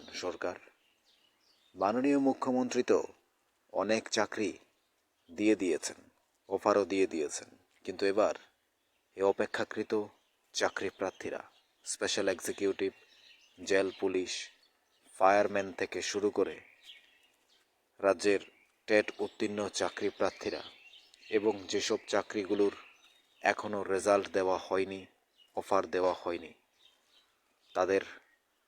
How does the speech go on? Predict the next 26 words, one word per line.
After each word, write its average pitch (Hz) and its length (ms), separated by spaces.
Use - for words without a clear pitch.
চাকরিগুলো 98 580
কি 98 160
এবার 90 220
দেবেন? 95 380
তারা 107 200
যা 107 240
বলছেন 104 460
তা 92 140
শুনে 98 280
আপনি 92 260
কি 98 140
বলবেন, 92 480
অবশ্যই 90 360
কমেন্টস 87 340
বক্সে 90 260
জানাবেন। 82 380
দেখুন, 92 400
চাকরি 98 340
প্রার্থীরা 92 540
রাস্তায় 90 480
এবার 95 180
কি 101 100
বললেন, 92 480
তাদের 92 280
বক্তব্য 87 540
সরাসরি। 87 600